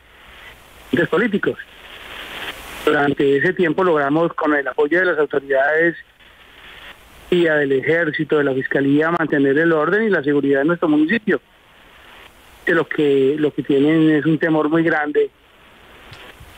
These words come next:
Que la alcaldía de Tuluá, y retomemos estas condiciones, la ciudadanía que además hoy lo está clamando, hoy la ciudadanía muy desesperada y muy angustiada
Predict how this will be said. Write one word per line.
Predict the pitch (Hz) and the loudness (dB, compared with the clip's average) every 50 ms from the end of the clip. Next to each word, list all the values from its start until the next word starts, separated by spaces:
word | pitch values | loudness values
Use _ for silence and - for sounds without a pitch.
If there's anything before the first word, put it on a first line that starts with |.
| - | -4
Que | - 156 160 160 156 | 0 0 2 2 0
la | 165 160 | 0 0
alcaldía | 147 135 143 131 139 147 156 | 0 -2 -2 0 0 0 0
de | 160 | 0
Tuluá, | 156 160 147 147 143 139 | 0 0 0 0 0 0
y | |
retomemos | 143 - - - - 147 147 143 143 156 165 165 165 170 151 | 0 0 -2 0 0 2 2 4 4 2 2 2 2 2 0
estas | 156 147 - 190 - | -2 -2 -4 -4 -2
condiciones, | - 151 147 135 123 131 139 143 156 170 175 170 - - - - - - - - - - - - - - - - - - - - - - - | -2 -2 -2 -2 -2 -2 0 0 2 0 0 -2 -6 -12 -20 -20 -20 -20 -20 -20 -20 -20 -20 -20 -20 -20 -20 -20 -20 -20 -20 -20 -12 -6 -2
la | 156 | 0
ciudadanía | 156 156 147 127 135 139 139 151 165 165 | 0 0 0 0 2 2 2 0 0 0
que | - 175 | -2 -2
además | 143 139 131 139 135 135 | -2 -2 -2 -2 -2 0
hoy | 151 156 160 | 0 0 2
lo | 151 165 | 0 0
está | 156 - - 156 | -2 -2 -4 -4
clamando, | - 170 170 160 165 185 175 147 135 135 131 | -2 0 0 0 0 0 0 0 0 0 2
hoy | 135 135 143 | 2 0 0
la | 151 156 156 | 0 -2 -2
ciudadanía | 147 156 147 143 131 127 135 143 147 151 165 151 - - - - - - - - - - - - - - - - - - - - - - - - - | 0 0 0 -2 -2 -4 -6 -4 -2 -2 -2 -2 -6 -12 -20 -20 -20 -20 -20 -20 -20 -20 -20 -20 -20 -20 -20 -18 -20 -20 -20 -20 -20 -20 -20 -6 -2
muy | 185 175 165 175 208 208 | 0 2 2 2 2 2
desesperada | 202 233 214 175 180 - - - 147 135 135 135 139 143 | 0 0 -2 -2 -2 -4 -2 -2 -2 0 0 0 0 0
y | 143 143 | 0 2
muy | 143 143 151 160 170 180 | 2 2 2 2 2 2
angustiada | 185 185 165 135 - - - 147 139 143 147 156 156 | 0 0 -2 -2 -4 -4 -2 -2 0 0 -2 -4 -4